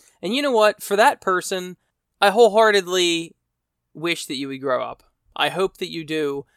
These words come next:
I hope that somehow you realize that words can't hurt you, and then you just grow up. Let's go on to the next one. Here's another one.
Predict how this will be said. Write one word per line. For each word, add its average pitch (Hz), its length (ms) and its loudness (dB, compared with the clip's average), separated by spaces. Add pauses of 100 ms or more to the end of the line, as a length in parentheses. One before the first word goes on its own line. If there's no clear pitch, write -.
(140)
I 147 100 -4
hope 165 220 -4
that 180 160 -6
somehow 196 1000 2
you 165 260 -8
realize 156 640 2
that 139 160 -4
words 147 320 -6
can't 135 320 -8
hurt 135 180 -8
you, 147 340 -8
and 131 600 -8
then 143 300 -8
you 147 140 -12
just 139 220 -12
grow 120 220 -8
up. - 160 -20 (520)
Let's - 140 -6
go 240 120 2
on 220 60 2
to 202 60 0
the 190 60 -2
next 175 240 0
one. 117 180 -10 (480)
Here's 175 380 -2
another 143 260 -4
one. 131 340 -4